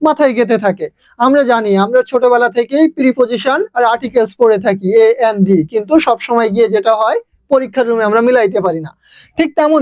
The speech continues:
আমাদের হিসাব বিজ্ঞানে অনেক জিনিস আছে যে জিনিসগুলাকে পরীক্ষার রুমে গিয়ে আমরা গোলায়ে ফেলি। যেমন আমরা ইস্যুকৃত মূলধন কত হবে, ঠিক তেমনি আমরা ভাবি শেয়ার অবহরের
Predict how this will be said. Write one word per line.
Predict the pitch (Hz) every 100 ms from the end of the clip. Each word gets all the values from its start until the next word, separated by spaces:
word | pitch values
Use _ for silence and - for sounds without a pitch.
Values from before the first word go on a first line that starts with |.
| - 254
আমাদের | 269 285 269
হিসাব | 269 294 277
বিজ্ঞানে | 277 320 269 294
অনেক | 339 285 269
জিনিস | 269 240 208
আছে | 196 277 - _ _ -
যে | 180 294 277
জিনিসগুলাকে | 269 247 240 233 190 294 453 _ _ -
পরীক্ষার | 330 320 320 269
রুমে | 269 269 247
গিয়ে | 254 247
আমরা | 240 262 - _ _ _ -
গোলায়ে | 196 277 247 226 196
ফেলি। | 196 156 -
যেমন | 330 320 277
আমরা | 277 277 247
ইস্যুকৃত | 254 269 277 262 240
মূলধন | 240 233 240 285
কত | 277 254
হবে, | 233 226 269 _ _ _ _ _ _ _
ঠিক | 320 311
তেমনি | 285 269 262 262 262 _ -
আমরা | 226 262 262 220
ভাবি | 208 196 -
শেয়ার | 269 254 240
অবহরের | 233 247